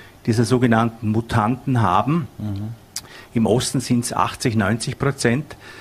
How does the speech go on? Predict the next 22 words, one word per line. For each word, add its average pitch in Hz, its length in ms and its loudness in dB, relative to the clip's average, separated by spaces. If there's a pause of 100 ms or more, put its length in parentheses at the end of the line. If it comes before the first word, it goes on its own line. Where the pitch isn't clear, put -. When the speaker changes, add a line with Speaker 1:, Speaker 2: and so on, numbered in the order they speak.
(260)
Speaker 1:
äh, 117 500 4 (580)
dass 113 200 0
wir 120 100 2
davon 113 340 0
profitieren. 113 760 0
Wenn 120 140 0
sich 123 160 -4
die - 80 -4
Lage 113 380 0
ändert, 117 300 0
wird 120 120 -2
man 113 80 0
sie 113 140 0
neu 104 160 0
einschätzen 113 520 -4
müssen 107 260 -4
und 104 60 -4
auch 92 120 -6
die - 100 -8
Maßnahmen 107 460 -6
anpassen. 113 540 -6
Speaker 2:
Mhm. - 340 -12